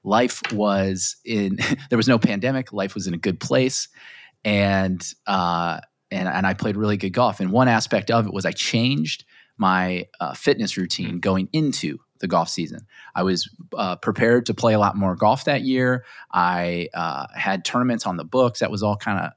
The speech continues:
Speaker 1: kinda part of why I wanted to get better, in better shape. But I, I changed my, what is better shape?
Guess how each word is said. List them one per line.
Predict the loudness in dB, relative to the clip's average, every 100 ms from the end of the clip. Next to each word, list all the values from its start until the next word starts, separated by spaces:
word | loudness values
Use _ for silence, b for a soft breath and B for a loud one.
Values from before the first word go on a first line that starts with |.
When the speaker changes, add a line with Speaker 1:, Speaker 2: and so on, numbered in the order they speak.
| _
Speaker 1:
kinda | -10 -8 -8 -12
part | 0 2 4
of | 0 0
why | 2 4 4 4
I |
wanted | 4 2 2
to | 0
get | -2 0
better, | 2 2
in | 0 0
better | 0 0
shape. | 0 0 -2 -4 B B B
But | 2
I, | 2 0 -2
I | -2
changed | 0 0 2 0 0
my, | 0 2 0
what | 2 2 4
is | 2
better | 0 0
shape? | -2 -2 -6